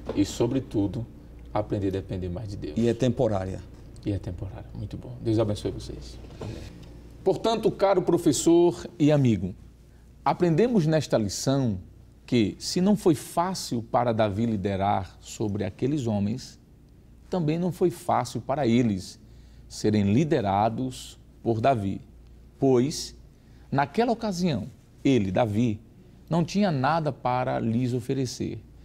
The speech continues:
Speaker 1: Não tinha emprego, salário, posses e nem despojos para repartir com eles.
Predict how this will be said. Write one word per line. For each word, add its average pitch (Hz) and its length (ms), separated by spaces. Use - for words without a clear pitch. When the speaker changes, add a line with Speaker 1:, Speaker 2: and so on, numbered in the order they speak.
Speaker 1:
Não 196 160
tinha 120 460
emprego, 139 560
salário, 131 800
posses 127 600
e 180 60
nem 214 180
despojos 175 720
para 151 340
repartir 190 640
com 196 180
eles. - 500